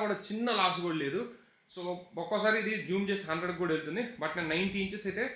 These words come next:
పిక్చర్ క్వాలిటీ పీక్స్ ఉందన్నమాట. చాలా అంటే చాలా బాగుంది. ఇది నేను చెప్పడం కాదు, ఒకవేళ ఈ ప్రొజెక్టర్ మీరు కొంటే మాత్రం ఖచ్చితంగా మీరే నాకు కింద కామెంట్ సెక్షన్‌లో కామెంట్ చేయండి. ఒకవేళ ఇది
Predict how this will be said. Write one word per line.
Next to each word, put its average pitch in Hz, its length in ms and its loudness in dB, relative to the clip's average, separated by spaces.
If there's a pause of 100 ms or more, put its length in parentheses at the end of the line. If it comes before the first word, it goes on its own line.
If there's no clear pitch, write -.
(420)
పిక్చర్ 233 360 -6
క్వాలిటీ 208 280 2 (460)
పీక్స్ 240 300 -6
ఉందన్నమాట. 151 360 -2 (200)
చాలా 185 280 4
అంటే 175 220 0
చాలా 156 200 4
బాగుంది. 165 320 2
ఇది 165 100 0
నేను 160 160 0
చెప్పడం 190 320 0
కాదు, 185 160 2 (460)
ఒకవేళ 180 280 2
ఈ - 80 -2
ప్రొజెక్టర్ 196 340 2
మీరు 180 160 -2
కొంటే 160 220 0 (120)
మాత్రం 190 240 -2 (400)
ఖచ్చితంగా 190 380 -2 (120)
మీరే 185 240 6
నాకు 165 180 0
కింద 165 180 -4
కామెంట్ 160 260 -2
సెక్షన్‌లో 165 280 -10
కామెంట్ 143 220 -4
చేయండి. 143 160 -6
ఒకవేళ 143 200 -2
ఇది 127 80 -4